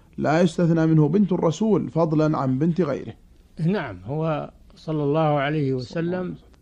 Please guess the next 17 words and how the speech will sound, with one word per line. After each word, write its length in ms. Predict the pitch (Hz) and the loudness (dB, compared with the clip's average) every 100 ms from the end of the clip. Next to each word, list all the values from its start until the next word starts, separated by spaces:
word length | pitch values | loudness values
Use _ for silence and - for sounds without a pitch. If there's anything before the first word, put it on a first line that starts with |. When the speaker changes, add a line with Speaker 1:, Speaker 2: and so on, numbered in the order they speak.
| - 175 | -16 -2
Speaker 2:
ضرب 340 | 180 160 147 | 4 4 4
هذا 340 | 147 156 147 143 | 2 0 0 -2
المثل 420 | 151 180 190 190 | -2 -4 -6 -4
لأمرين: 600 | 185 190 185 160 123 - - - _ 165 | -4 -2 -4 -2 -4 -8 -20 -20 _ -2
أولا 360 | 175 185 185 | 0 2 2
ليزول 560 | 180 180 185 175 240 147 | 2 2 2 0 0 0
ما 140 | 147 | 0
في 180 | - 151 | 0 -2
نفوس 480 | 143 - 165 139 156 | -2 -4 -6 -8 -14
بني 380 | 214 151 156 143 | -14 -8 -6 -4
مخزوم 520 | 127 - 127 120 131 | -6 -6 -6 -6 -8
Speaker 1:
نعم. 180 | 127 - - - 175 | -12 -14 -20 -20 -8
Speaker 2:
في، 600 | 165 156 151 - - 160 | -4 -4 -4 -8 -10 -10
في 240 | - 147 | -8 -6
أنهم 360 | 147 147 143 139 | -4 -2 -2 -2
أشراف 520 | 113 - 147 143 104 | -6 -6 -4 -4 -4
وأنهم، 460 | 135 139 135 123 | -6 -6 -6 -6